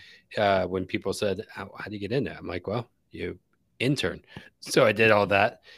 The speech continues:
Um, and then starting a coffee shop after two thousand eight, um, people were saying, "You,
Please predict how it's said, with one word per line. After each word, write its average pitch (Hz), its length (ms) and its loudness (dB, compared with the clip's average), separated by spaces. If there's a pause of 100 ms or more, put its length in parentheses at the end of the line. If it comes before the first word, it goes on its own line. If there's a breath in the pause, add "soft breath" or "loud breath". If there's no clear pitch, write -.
(340 loud breath)
Um, 101 420 2 (640)
and 113 140 0
then 113 140 6
starting 104 360 6
a 95 80 2
coffee 101 380 2
shop 104 480 4
after 101 560 0
two 101 220 -10
thousand 101 340 0
eight, 104 380 2 (440 soft breath)
um, 92 760 -2
people 92 260 -8
were 90 180 -4
saying, 92 440 -6
"You, 117 280 -6